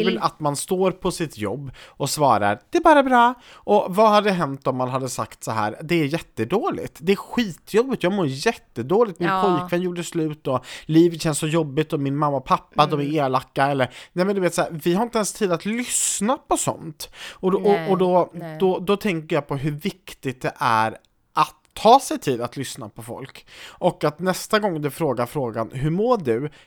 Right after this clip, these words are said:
Speaker 2: kanske vara beredd på att du inte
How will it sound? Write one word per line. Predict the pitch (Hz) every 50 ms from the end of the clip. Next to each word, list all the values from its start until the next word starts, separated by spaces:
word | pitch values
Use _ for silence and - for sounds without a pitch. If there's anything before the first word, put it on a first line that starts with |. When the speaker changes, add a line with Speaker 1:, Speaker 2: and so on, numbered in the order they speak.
| _ _
Speaker 2:
kanske | - 175 160 151 - - 165
vara | 151 160 151 143 139 139
beredd | 139 151 147 143 131 117 117 120 - _
på | - 131 127 123
att | 120 - _ - - _ - 147 127 127 _
du | - 156 143 135 139 - _ _
inte | - 165 147 127 - _ - 135 123 117